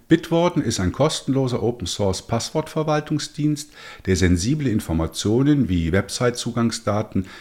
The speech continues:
in einem verschlüsselten Tresor speichert. Vor der letzten Aktualisierung gab es in Bitwarden keine Möglichkeit, gelöschte Elemente wiederherzustellen.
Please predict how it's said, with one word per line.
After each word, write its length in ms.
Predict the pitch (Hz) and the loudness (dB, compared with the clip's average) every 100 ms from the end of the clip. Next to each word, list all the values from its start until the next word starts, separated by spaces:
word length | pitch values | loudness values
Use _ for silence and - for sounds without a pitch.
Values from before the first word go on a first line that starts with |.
| - | -6
in 140 | 113 117 | 0 2
einem 220 | 95 98 | 4 2
verschlüsselten 720 | - - 92 90 107 - 120 | 0 0 2 2 -2 -2 -2
Tresor 480 | - 113 80 82 78 | 0 -2 0 0 0
speichert. 680 | - 65 65 - 58 - - - - - - - _ | -4 -8 -8 -10 -14 -14 -20 -20 -20 -20 -20 -20 _
Vor 220 | - 151 | 0 4
der 100 | 185 | 4
letzten 420 | 135 90 - - - | 4 2 0 -6 -4
Aktualisierung 840 | 90 - 80 80 76 85 107 139 | -4 -2 -2 -2 -2 -2 0 2
gab 240 | 107 117 | 4 2
es 140 | 98 87 | 0 -2
in 100 | 82 | -2
Bitwarden 560 | 95 - 104 120 123 | -2 -4 -2 -2 0
keine 320 | - 87 85 110 | -2 0 2 4
Möglichkeit, 720 | 131 135 131 - 131 123 - | 4 2 -4 -2 2 2 2
gelöschte 440 | 90 104 - - | 0 0 -2 -4
Elemente 480 | 98 101 127 127 90 | 0 2 2 0 -2
wiederherzustellen. 1000 | 78 71 69 65 - - - 64 60 | -4 -4 -6 -8 -10 -10 -8 -8 -10